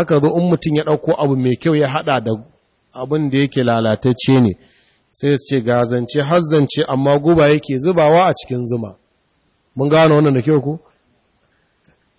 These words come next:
Mihwarin abin da yake son ya tabbatar a littafi magana ne mai kyau, amma sai ya kwaso zantuttukan banza sai ya zuba a ciki ya lalata aikin shi gaba ɗaya.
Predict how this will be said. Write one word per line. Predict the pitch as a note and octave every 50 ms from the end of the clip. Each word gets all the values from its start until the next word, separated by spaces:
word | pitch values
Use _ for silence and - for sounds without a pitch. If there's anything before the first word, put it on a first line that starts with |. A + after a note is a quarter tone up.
| _ _ _ _ _ _ _ _ _ -
Mihwarin | C3 C#3+ E3+ A3 B3 A#3 C4 C4+ B3 A3+ A3 G#3+ G#3+ G#3+
abin | G3+ F3 F#3+ G#3 G3+ F#3+
da | D#3 E3+
yake | E3+ F3 E3+ - - E3 D#3 C3
son | - - F3 E3 D#3 C#3+
ya | C3
tabbatar | - - D#3 D#3+ D3+ D#3+ D#3+ - F3 F3+ F#3
a | E3 D3
littafi | D3 D3+ - - E3 E3+ D#3+ D#3 E3
magana | C#3+ D3 D3 - - G#3 G3
ne | F#3 F3 F3
mai | E3+ D#3 C#3+
kyau, | - - C#3+ A2+ F#2 _ _ _ _ _ _ _ _ _ _ _ _ _ -
amma | C3 C3+ D3+ D#3+ E3
sai | D#3 - E3+ E3+
ya | E3+ D#3+
kwaso | - - E3+ E3+ E3 E3 - E3+
zantuttukan | E3 D#3+ E3+ E3+ E3+ E3+ E3 D3 F#3 F3 - F3 D3+ C#3+ C3+
banza | C#3 C#3 C#3+ C#3+ C#3 C#3 C3+
sai | - - D3
ya | D3
zuba | C#3+ C#3+ D#3 C#3+ C#3+
a | B2+ A2+ A2
ciki | - C3+ - - C#3
ya | C3+ C#3
lalata | C#3 C#3+ D3 D3+ D3 C3 A#2 - B2
aikin | B2+ C#3 C3+ - C#3+ C3
shi | G#2+ G#2+ G#2+
gaba | G2+ G2 F#2+ G#2 G2+ G#2
ɗaya. | G#2 G2 F#2+ F#2